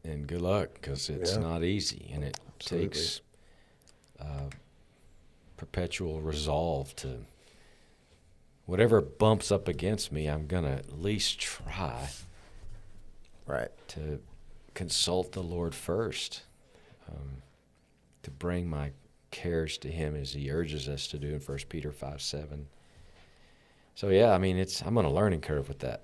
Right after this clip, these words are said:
Speaker 2: Absolutely.
Speaker 1: Uh, 'cause I think a lot of us think, "Oh, that's a problem. I can handle that." Uh, boy. Um,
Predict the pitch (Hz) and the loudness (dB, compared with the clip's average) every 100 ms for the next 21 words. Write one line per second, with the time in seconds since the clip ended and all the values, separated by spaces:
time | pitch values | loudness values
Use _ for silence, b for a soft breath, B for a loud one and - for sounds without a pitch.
0 | - - - - 110 - 92 92 90 85 | -16 -20 -20 -12 -10 -4 0 2 2 0
1 | - 202 139 98 82 98 98 78 - - | -2 0 2 4 4 6 4 2 -4 -2
2 | 143 - - - - - 76 90 73 67 | 0 0 0 -4 -6 -2 0 0 0 -2
3 | 71 67 69 67 - b b b b b | -2 -2 -2 -4 -8 b b b b b
4 | - 85 90 87 76 64 62 - - B | -4 -2 0 0 -4 -8 -8 -8 -10 B
5 | B B B B - - - 64 64 65 | B B B B -18 -14 -12 -12 -12 -12